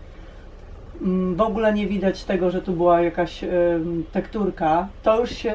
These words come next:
to już się na szczęście zakleszczyło. Już ta faza, e, stygnięcia już, e, przeszła swoje. Dobra. I teraz do tej podstawy, którą tutaj mamy tak fajnie przygotowaną, bo to, tutaj gałązka jakaś mi wystaje. Ok, i tak ma być. Przyklejam sobie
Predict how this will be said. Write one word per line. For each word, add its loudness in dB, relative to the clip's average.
to 6
już 0
się -2
na 2
szczęście -2
zakleszczyło. 0
Już -2
ta 0
faza, 4
e, 4
stygnięcia 2
już, 0
e, 2
przeszła -2
swoje. 2
Dobra. 4
I 0
teraz 6
do 2
tej 2
podstawy, 2
którą -2
tutaj -2
mamy 0
tak -4
fajnie 2
przygotowaną, 2
bo -4
to, -2
tutaj -4
gałązka 2
jakaś -2
mi -4
wystaje. -2
Ok, 2
i -8
tak 4
ma 4
być. 0
Przyklejam 6
sobie 6